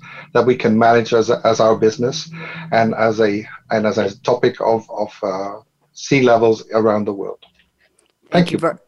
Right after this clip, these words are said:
Speaker 2: thank you, Franz. Very, very interesting. I, I have a, I'll ask a question after we get all the introductions, but my question for the panel, just a, a quick one, will be, as people are working remotely from home in non-dedicated spaces,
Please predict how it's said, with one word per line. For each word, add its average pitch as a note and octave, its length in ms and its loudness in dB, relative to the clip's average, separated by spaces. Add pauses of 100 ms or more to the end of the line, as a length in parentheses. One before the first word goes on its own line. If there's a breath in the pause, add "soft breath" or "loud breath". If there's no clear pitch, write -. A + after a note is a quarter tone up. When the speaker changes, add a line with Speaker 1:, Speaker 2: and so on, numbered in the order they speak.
(160)
Speaker 2:
thank E3 300 0
you, D#3 100 0
Franz. C#3 420 -2
Very, E3+ 240 2
very D#3+ 280 0
interesting. D#3 580 -2
I, C#3 220 -2
I - 20 0
have E3 220 0
a, D3+ 140 0 (120)
I'll G3+ 160 2
ask G3 260 -2
a D#3+ 60 -8
question E3 540 -2
after D#3+ 340 -2
we D3+ 100 -2
get D3 180 -2
all C#3 120 2
the D3 140 -2
introductions, C#3 600 -2
but - 220 -6 (320 loud breath)
my D#3+ 100 -2
question F3 400 -2
for D#3 140 -4
the C#3 80 -4
panel, D3+ 540 -2
just - 200 -8
a, C3 140 -2 (120)
a C3 40 -10
quick - 320 -6
one, C#3 220 -2
will C#3 100 -4
be, D3+ 340 0 (540 loud breath)
as F#3+ 220 0
people G3 420 -4
are D#3+ 340 0
working F3 320 0
remotely E3 380 0
from D3+ 180 -4
home D#3 320 2
in D#3 380 2 (180)
non-dedicated E3+ 1400 0
spaces, C3+ 720 -2